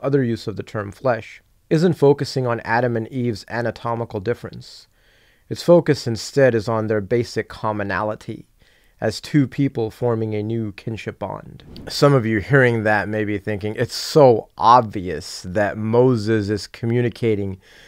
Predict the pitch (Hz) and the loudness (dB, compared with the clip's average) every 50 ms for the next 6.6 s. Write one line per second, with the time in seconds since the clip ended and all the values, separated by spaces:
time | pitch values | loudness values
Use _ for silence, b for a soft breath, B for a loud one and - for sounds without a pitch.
0 | b b - 107 107 101 117 123 123 113 120 123 123 135 147 147 - 127 120 113 | b b -12 -10 -4 0 2 2 2 2 2 2 4 4 2 2 2 -2 -4 -2
1 | - - 117 98 110 101 - - 131 123 104 104 120 117 117 113 107 104 101 101 | 0 0 0 0 -2 -4 -4 -2 -2 -2 2 2 2 2 2 2 0 0 -2 -2
2 | 98 92 107 107 104 104 113 113 107 104 - - 101 101 107 113 113 107 104 104 | -2 -2 -2 -2 -2 0 0 -2 -2 -2 -6 -8 -8 -6 -4 -2 -2 -2 -2 -4
3 | 104 110 104 98 95 - 95 - - - 127 107 101 101 - _ _ - - 151 | -4 -4 -4 -4 -6 -8 -12 -8 -4 -4 -2 -2 -4 -6 -12 _ _ 2 2 4
4 | - 147 135 - 135 135 131 117 104 95 101 110 117 110 - - 104 87 92 104 | 4 4 2 4 4 2 2 2 2 0 0 0 0 -2 0 0 0 0 0 -2
5 | 104 - - - - - _ _ _ - 123 131 131 - - - 110 98 - 101 | -6 -8 -12 -18 -20 -20 _ _ _ 0 2 2 2 -2 -4 -6 -8 -6 -6 -4
6 | 98 101 98 95 101 92 - 87 90 - - | -2 0 0 0 0 -2 -6 -12 -12 -14 -20